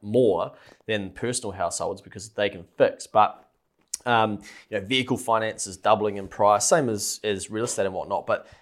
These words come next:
those impacts get, once a business that's really clued up, if they wanna pass that cost on, they do it really quickly. So then prices go up again.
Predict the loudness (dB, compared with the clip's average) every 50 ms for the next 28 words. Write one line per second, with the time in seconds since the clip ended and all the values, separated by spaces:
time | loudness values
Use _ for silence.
0 | _ 4 8 8 8 8 6 2 -4 -4 -2 -2 -4 -4 -4 -8 -12 -12 -10 -12
1 | -12 -12 -16 _ _ _ _ _ _ _ _ 2 2 4 4 2 -2 -2 -2 -2
2 | -2 -2 -2 -4 -6 -6 -4 -4 -4 -6 -8 -10 -4 -2 0 0 0 -2 -4 -6
3 | -8 -4 2 4 4 4 4 2 -4 -4 -4 -4 -4 -6 -6 -4 -2 -2 -2 -2
4 | -2 -6 -8 -8 -8 -8 -8 -6 -2 -2 -2 0 0 0 0 2 4 4 4 2
5 | 0 -4 -8 -8 -8 -10 -10 -10 -10 -10 -12 -12 -14 _ _ _ _ _ _ -8
6 | -4 -2 -2 -2 0 4 6 6 6 6 2 -6 -6 -2 0 0 0 0 -2 -6
7 | -6 -4 -2 -2 -2 -2 -4 -6 -8 -12